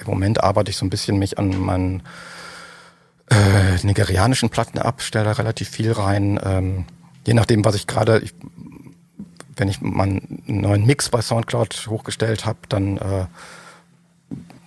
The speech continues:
stelle ich dann häufig nachher die Stücke, die im Mix auftauchen, auf den YouTube-Kanal. Deshalb ist das schon mal so themenorientiert. Dann gibt's einen Blog mit, äh, mit deutschem Reggae oder einen Blog mit thailändischem Synthpop.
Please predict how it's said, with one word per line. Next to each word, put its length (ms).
stelle 260
ich 60
dann 180
häufig 280
nachher 360
die 140
Stücke, 320
die 100
im 120
Mix 200
auftauchen, 640
auf 140
den 160
YouTube-Kanal. 680
Deshalb 260
ist 120
das 180
schon 200
mal 100
so 100
themenorientiert. 720
Dann 100
gibt's 200
einen 80
Blog 340
mit, 260
äh, 320
mit 180
deutschem 300
Reggae 400
oder 160
einen 120
Blog 300
mit 340
thailändischem 540
Synthpop. 440